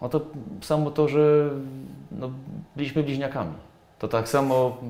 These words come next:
pewnie spowodowało, że Makom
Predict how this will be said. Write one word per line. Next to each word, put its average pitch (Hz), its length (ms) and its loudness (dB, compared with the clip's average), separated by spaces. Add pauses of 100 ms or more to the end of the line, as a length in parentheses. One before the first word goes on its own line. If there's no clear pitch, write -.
(200)
pewnie 127 240 2
spowodowało, 120 600 2
że 113 460 2 (480)
Makom 117 640 -2